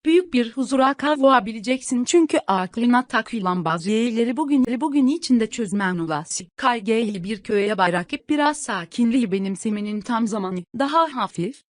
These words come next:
mutlu ve rahatlama hissedeceksin. Son zamanlarda,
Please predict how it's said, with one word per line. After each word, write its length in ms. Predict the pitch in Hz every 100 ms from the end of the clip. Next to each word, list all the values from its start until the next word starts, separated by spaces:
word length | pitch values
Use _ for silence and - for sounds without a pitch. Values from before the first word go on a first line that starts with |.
| -
mutlu 440 | 202 - 214 247
ve 140 | 202 196
rahatlama 580 | 220 233 240 214 214
hissedeceksin. 920 | 214 151 - 233 180 175 190 - 170 - _
Son 260 | - 330
zamanlarda, 800 | 330 285 202 170 160 151 143 269